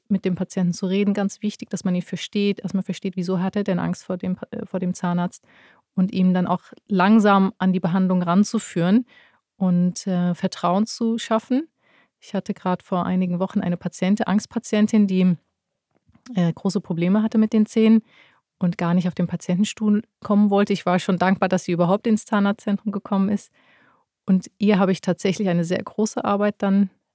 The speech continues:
äh, gemacht, weil ich eben, äh, spezialisiert bin auf komplexe Fälle, konnte ich ihr ein wirklich wunderschönes Lächeln zaubern. Und sie hat am Ende der Behandlung auch dann geweint. Und das war auch, äh,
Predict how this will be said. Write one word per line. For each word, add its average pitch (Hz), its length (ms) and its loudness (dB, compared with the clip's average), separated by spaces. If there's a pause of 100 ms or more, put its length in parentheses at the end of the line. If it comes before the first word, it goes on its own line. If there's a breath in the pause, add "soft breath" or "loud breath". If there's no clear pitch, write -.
(180)
äh, 208 200 -4
gemacht, 202 360 0
weil 190 100 0
ich - 180 -6
eben, 180 280 0 (260)
äh, 196 320 -2 (220)
spezialisiert 190 640 -2
bin 202 120 0
auf 185 340 -2
komplexe 190 460 -6
Fälle, 185 320 -2 (600 soft breath)
konnte 190 260 0
ich - 160 -10
ihr 180 300 0
ein 165 540 -2
wirklich - 280 -10
wunderschönes 185 540 -2
Lächeln 185 440 0 (600)
zaubern. 214 680 2 (400)
Und 190 180 2
sie 185 80 0
hat - 220 -6
am 180 120 2
Ende 180 160 0
der 175 100 0
Behandlung 180 400 0
auch 175 220 -4 (160)
dann 175 180 0
geweint. 180 520 2
Und 180 80 -2
das 185 200 -4
war 185 200 0
auch, - 320 -6
äh, - 220 -4